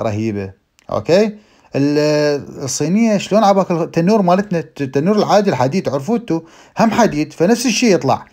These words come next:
أما بالحجر يطلع شوية فقاعات أكثر بي، بس هي نفس الشي بصراحة. شوف شلون؟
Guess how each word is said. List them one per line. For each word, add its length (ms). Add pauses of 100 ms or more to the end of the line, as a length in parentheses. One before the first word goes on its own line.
(280)
أما 180
بالحجر 420
يطلع 220
شوية 200
فقاعات 460
أكثر 260
بي، 260 (320)
بس 200
هي 100
نفس 220
الشي 200
بصراحة. 520 (140)
شوف 120
شلون؟ 360